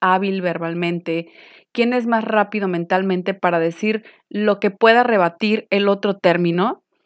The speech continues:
la verdad es que no estás teniendo una discusión donde tú puedas llegar al entendimiento, estás teniendo una supercompetencia. Aquí vamos a hablar de que incluso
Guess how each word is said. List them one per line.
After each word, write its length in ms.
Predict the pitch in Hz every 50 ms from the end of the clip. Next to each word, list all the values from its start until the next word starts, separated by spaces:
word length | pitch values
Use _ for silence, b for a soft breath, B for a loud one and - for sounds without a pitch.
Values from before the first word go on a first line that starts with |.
| _ _ _
la 180 | _ - 214 220
verdad 300 | 226 233 240 254 277 277
es 160 | 320 311 -
que 400 | - - 294 285 277 262 - - _
no 280 | - 214 214 233 254
estás 320 | 285 294 302 - 262 247 -
teniendo 320 | - 240 226 220 214 214
una 140 | 220 220 220
discusión 440 | 202 180 - - 170 - - 185 185
donde 220 | 185 180 175 170
tú 160 | 170 202 196
puedas 240 | - 208 196 185 185
llegar 360 | - - 170 170 165 175 180 180
al 100 | 175 175
entendimiento, 600 | 180 175 180 185 185 196 214 240 285 277 - 156
estás 220 | 160 - 180 170
teniendo 300 | - 202 202 202 196 202
una 120 | 202 202
supercompetencia. 1000 | 190 196 - 208 196 - 180 - - 156 151 156 147 - 165 156 151 - 247 - _ _ _ _ _ -
Aquí 280 | 220 220 220 - 349
vamos 280 | 381 381 403 392 381 -
a 40 | 277
hablar 380 | 226 226 214 208 214 226 - -
de 260 | - 220 202 208 214
que 340 | 202 - - 233 220 - - -
incluso 800 | 240 240 240 226 - 370 466 480 - - 208 190 185 214 294